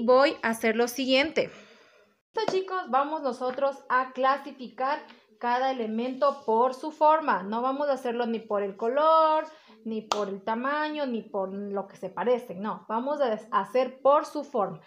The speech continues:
En el primero, en el primer, aquí en el primer rectángulo que tenemos aquí, en el primer espacio, vamos a poner todas los, las formitas que son circulares. Entonces yo voy a buscar, tenemos acá un círculo,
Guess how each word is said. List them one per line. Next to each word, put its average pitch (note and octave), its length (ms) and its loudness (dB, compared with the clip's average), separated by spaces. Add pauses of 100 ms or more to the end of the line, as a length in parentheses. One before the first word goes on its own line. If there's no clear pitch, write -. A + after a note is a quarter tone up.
(220)
En C4 200 -2
el C4+ 120 0
primero, D4 460 -2 (240)
en B3+ 160 -6
el B3+ 120 -2
primer, C4 360 -4 (100)
aquí C4 400 -6
en B3 60 -4
el A#3 120 -4
primer A#3 440 -2
rectángulo C4 500 -2
que A#3+ 80 -6
tenemos A3+ 380 -6
aquí, A3 260 -4
en A3 80 -4
el A3 80 -4
primer G#3+ 280 -2
espacio, B3 460 -2
vamos B3+ 280 0
a B3+ 180 0
poner A3 380 -2
todas G#4 360 4
los, F#4+ 220 2 (140)
las A3 260 -4
formitas C4+ 540 0
que A#3+ 100 -6
son D4 300 0 (260)
circulares. D4 960 4
Entonces A#3+ 420 -2
yo A3+ 140 -2
voy G#3 220 -2
a F#3 60 -8
buscar, E4 580 -6 (520)
tenemos A3 440 -4
acá G3 420 -6
un G#3 140 -10
círculo, C4 680 -2